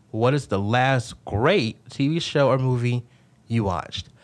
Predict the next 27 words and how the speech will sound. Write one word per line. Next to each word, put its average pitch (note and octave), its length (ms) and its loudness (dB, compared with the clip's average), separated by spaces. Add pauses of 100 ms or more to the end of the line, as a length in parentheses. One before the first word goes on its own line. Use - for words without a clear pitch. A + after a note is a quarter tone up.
(280)
For G#2+ 340 -2
me, D#3+ 480 0 (140)
I C3 80 2
watch C3+ 340 2
a A#2 60 -6
ton - 280 -2
of F3+ 120 2
T - 160 -4
V F3+ 80 0
show E3+ 180 4
and E3+ 100 0
movies. A#2+ 360 0
That's A#2 180 0
probably C3+ 720 0 (300)
my G#2+ 100 -2
favorite C3 320 0
pastime, A#2 720 0 (600)
to A2 440 0
binge C3 240 0
watch B2 280 0
something B2 640 -2 (180)
or A#2 220 0
to G2+ 300 -6
find B2 720 -2
a A2+ 100 0
new A#2 260 0
movie A#2+ 460 -2